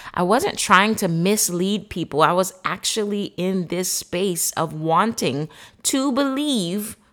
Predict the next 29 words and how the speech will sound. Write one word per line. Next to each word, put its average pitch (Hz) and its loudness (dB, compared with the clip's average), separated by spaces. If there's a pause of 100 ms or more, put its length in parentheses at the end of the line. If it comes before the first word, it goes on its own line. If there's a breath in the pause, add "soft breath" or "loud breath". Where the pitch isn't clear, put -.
(120)
for 226 4
myself 247 4
that 185 0
if 208 0
I 214 4
am 240 0
good 254 4
enough, 233 2
if 208 -4
I 180 4 (420 loud breath)
pray 294 8
hard 285 6
enough, 202 6
if 180 -2
I 190 4 (240 loud breath)
suppress - 4
myself 185 0
enough, 147 -4 (340 loud breath)
that - -6
things 214 0
would - -6
be 165 -4
perfect. 160 -2
I 185 0
pushed - -6 (280 soft breath)
for - -8 (300)
everything 185 -2
between 214 0
me 147 0